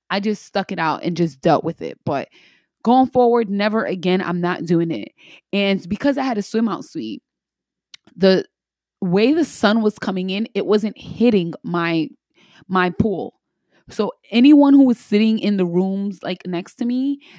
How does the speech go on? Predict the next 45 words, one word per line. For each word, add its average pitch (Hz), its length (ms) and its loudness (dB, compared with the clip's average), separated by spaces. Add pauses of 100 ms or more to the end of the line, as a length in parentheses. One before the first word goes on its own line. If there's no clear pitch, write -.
(160)
their 214 200 4
swim 220 260 -2
out 190 160 -6
suites, 175 340 -14
the - 80 2
water 214 400 6
was 190 240 -4 (200)
freezing. 220 540 -2 (520)
Like, 208 180 -2
no 196 320 4
one 254 200 2 (160)
ever 220 420 4
went 208 340 0
in 226 200 2
it. 160 160 -2
I 190 80 0
thought 240 200 0
I 226 60 2
was 214 100 2
the 196 140 -2
only 214 200 0
one. 233 100 -2
Like, 190 120 -4
I 185 100 2 (140)
probably 254 320 2
put 233 160 -4
my 185 180 0
foot 214 140 2
in 180 120 0
there, 165 120 -4
but 165 140 -2
no 190 340 2
one 220 300 0
went 185 180 0 (100)
in 185 220 -2
the 185 120 0 (240)
water, 196 400 -2
in 180 140 0
the 175 80 0
pool, 247 400 0 (300)
'cause 214 160 0
it 262 80 0
was 233 120 -4
so 220 320 0
cold. 208 480 -2